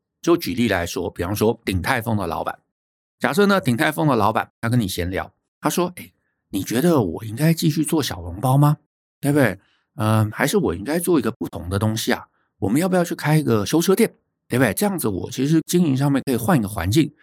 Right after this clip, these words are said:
我就可以学新东西，那我这样子是不是经营上就跳出舒适圈了？”啊，假设真的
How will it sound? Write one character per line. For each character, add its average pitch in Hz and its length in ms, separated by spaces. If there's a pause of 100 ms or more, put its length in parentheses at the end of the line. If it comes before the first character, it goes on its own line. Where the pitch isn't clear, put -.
(260)
我 107 120
就 175 120
可 185 80
以 143 100
学 120 180
新 165 160
东 175 200
西， 180 260 (300)
那 101 100
我 87 160
这 143 100
样 160 160
子 104 120
是 147 180
不 135 60
是 131 120
经 143 260
营 101 140
上 110 220
就 113 140
跳 135 200
出 123 200
舒 120 200
适 120 160
圈 95 240
了？” 95 160 (600)
啊， 90 240
假 98 180
设 147 80
真 170 260
的 131 260